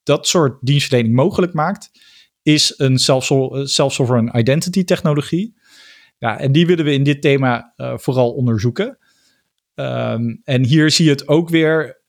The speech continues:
eh, aan de ene kant kijken van, "Goh, wat kan die technologie? Is die al volwassen genoeg ook, hè?" Dus, ehm,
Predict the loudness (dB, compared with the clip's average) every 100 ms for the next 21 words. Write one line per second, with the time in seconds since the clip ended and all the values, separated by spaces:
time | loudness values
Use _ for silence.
0 | _ -16 -8 -2 -2 2 0 2 0 0
1 | 0 0 0 -4 -4 -6 -2 0 2 -2
2 | -4 -2 0 0 2 2 0 0 0 0
3 | -2 -4 -2 -2 2 0 2 0 0 -2
4 | 0 0 0 0 2 2 0 -2 -2 0
5 | -2 -2 -2 -2 -6 _ _ _ _ _
6 | _ _ -6 -4 -4 -4 -4 -6